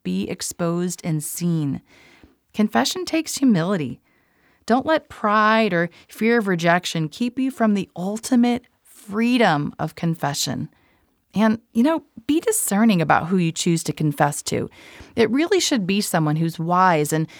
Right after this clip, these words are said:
who's proven themselves trustworthy, someone who's solid and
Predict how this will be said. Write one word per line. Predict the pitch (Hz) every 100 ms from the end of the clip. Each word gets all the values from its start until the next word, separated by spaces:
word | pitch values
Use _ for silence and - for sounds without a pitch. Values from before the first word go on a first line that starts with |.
| -
who's | - 233
proven | - 262 285 359
themselves | 311 269 262 240 226 -
trustworthy, | - 240 - 208 160 123 - - - -
someone | - 269 311 320 311 -
who's | - 277 269 247
solid | - 220 254 220 139 139
and | 175